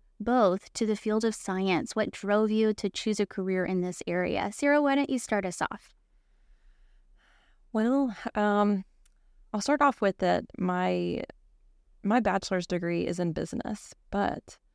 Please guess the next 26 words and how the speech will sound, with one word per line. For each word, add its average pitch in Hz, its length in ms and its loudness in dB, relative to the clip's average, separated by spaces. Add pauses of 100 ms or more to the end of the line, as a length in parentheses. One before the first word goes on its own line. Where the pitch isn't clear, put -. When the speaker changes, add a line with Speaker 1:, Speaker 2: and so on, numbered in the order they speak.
(400)
Speaker 2:
I 185 120 0
do 208 280 2
have 196 420 -2 (100)
such - 280 -4
a 233 60 -2
strong 185 380 -2
interest 170 520 -6
in 170 440 -2
science 185 640 -4
and 196 260 2
technology. 185 840 -4 (580)
And, 180 460 -4
um, 180 360 -4
so - 160 -6
I, 180 200 0
I 185 120 -4
began, 190 560 0
you 175 80 -2
know, 180 420 -2
basically 180 440 -6
here 175 140 0
at 180 60 0
the 185 60 -6
district 165 360 -4
in 170 160 -4
technology, 190 840 -2